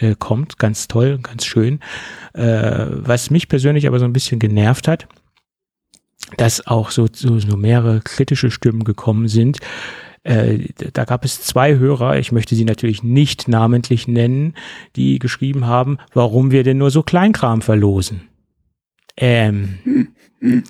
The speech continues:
ja. Ich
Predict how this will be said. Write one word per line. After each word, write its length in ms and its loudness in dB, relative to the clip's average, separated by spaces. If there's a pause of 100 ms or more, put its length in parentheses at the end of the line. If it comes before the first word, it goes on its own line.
(460)
ja. 640 -2 (1200)
Ich 280 -8